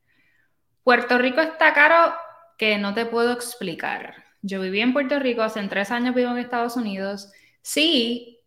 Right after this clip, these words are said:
estar en U S A es caro, pero la paga es acorde al costo de vida del lugar en donde estás. En Puerto Rico, eso no es una realidad.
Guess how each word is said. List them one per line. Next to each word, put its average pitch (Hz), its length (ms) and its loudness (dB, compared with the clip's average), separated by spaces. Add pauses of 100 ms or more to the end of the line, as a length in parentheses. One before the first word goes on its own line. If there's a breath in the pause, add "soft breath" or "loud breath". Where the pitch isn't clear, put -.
estar 233 380 2
en 262 220 2
U 262 140 2
S 240 180 0
A 214 500 0
es 208 140 -6
caro, 196 600 4
pero 202 240 2
la 175 320 -4
paga 214 580 4
es 190 280 -6
acorde 220 580 -2
al 202 160 -4
costo 202 360 -6
de 202 140 -4
vida 226 280 -2
del 185 160 -4
lugar 175 260 -8
en 165 120 -10
donde 160 200 -12
estás. - 580 -18 (300)
En 202 180 -2
Puerto 190 300 -4
Rico, 277 460 -6
eso 233 180 -4
no 185 220 -4
es 294 320 -4
una 175 200 -6
realidad. 175 540 -6